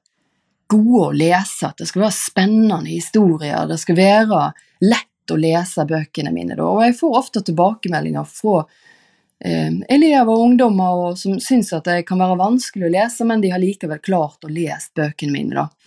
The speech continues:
Selv om det er, eh, ja, både om de har nynorsk som hovedmål, eller bokmål som hovedmål. Eh, og jeg, jeg vet jo at det er mange, eh, som synes kanskje at da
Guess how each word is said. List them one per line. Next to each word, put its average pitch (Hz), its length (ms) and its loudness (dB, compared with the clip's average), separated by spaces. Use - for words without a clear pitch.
Selv 277 220 4
om 170 120 4
det 170 80 2
er, 160 640 0
eh, 170 480 -6
ja, 226 220 2
både 208 400 2
om 269 160 4
de 214 140 2
har 175 360 -2
nynorsk 180 500 0
som 160 260 -2
hovedmål, 175 580 0
eller 160 160 0
bokmål 160 440 -2
som 151 140 -6
hovedmål. 156 400 -4
Eh, 202 240 2
og 220 200 2
jeg, - 80 0
jeg 254 100 2
vet 320 240 2
jo 185 80 -2
at 226 140 -6
det 262 120 0
er 226 180 2
mange, 233 280 2
eh, 165 520 -2
som 220 160 -4
synes 269 300 -2
kanskje 214 340 -2
at - 260 -20
da 196 180 2